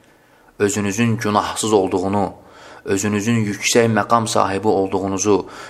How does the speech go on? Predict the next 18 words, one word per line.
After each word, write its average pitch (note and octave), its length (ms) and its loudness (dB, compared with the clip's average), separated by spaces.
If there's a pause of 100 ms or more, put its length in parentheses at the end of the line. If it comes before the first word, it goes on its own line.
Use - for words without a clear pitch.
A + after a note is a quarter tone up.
(100)
özünüzə G#2+ 500 2
təriflər G#2+ 560 0
yağdırmayın. G2 680 0 (840)
Çünki - 300 -2
alimlər G2+ 560 0 (640)
buyurur G2 400 2
ki, - 100 -6
"Fə - 160 0
innə G2+ 400 -2
tərku A#2 480 0
təzkiyyətun G#2 880 -2
nəfs, A#2 460 -2 (580)
təzkiyyətən G2+ 720 0 (140)
nəfs A2+ 320 0 (120)
əb'adu A2 580 4
minər F#2+ 420 -2
riyə." F2+ 240 -4 (720)
İnsan A2 500 0